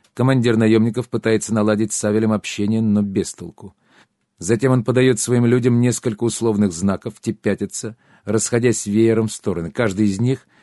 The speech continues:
заряжает в подствольные гранатомёты разные гостинцы. У одного из наёмников я вижу надкалиберную гранату «Випер».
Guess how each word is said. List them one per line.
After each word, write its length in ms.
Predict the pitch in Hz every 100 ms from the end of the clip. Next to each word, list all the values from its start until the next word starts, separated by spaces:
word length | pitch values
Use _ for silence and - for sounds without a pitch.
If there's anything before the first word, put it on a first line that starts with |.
| _
заряжает 680 | 87 98 120 104 120 131 -
в 60 |
подствольные 640 | - 107 - 113 117 117 113
гранатомёты 600 | 104 104 101 110 117 113
разные 420 | 107 107 90 110
гостинцы. 720 | 101 110 - 98 80 - - - _ _ _ _ _
У 80 | 107
одного 280 | 110 139 143
из 100 | 120
наёмников 580 | 143 143 143 123 147
я 120 | 127 127
вижу 440 | 131 123 135 139
надкалиберную 960 | 101 98 123 107 127 127 120 117 123 117
гранату 920 | 104 117 120 120 - 117 110 71 85
«Випер». 500 | 107 117 - 92 -